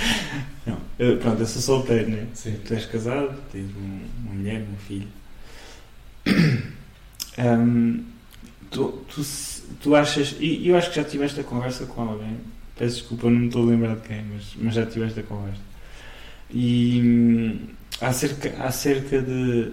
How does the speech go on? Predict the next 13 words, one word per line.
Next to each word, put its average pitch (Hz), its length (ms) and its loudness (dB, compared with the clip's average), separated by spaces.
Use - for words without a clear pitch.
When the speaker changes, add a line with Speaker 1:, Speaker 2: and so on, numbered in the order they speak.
Speaker 1:
estar 127 300 0
numa 123 200 2
igreja, 110 460 2
Speaker 2:
Hum. 104 220 -6
Speaker 1:
tu, - 120 -2
tu - 200 -4
sentes 156 320 0
que, - 180 -14
que 147 120 -2
existe 135 380 0
algum 123 720 2
certo - 400 -4
preconceito 120 1000 -2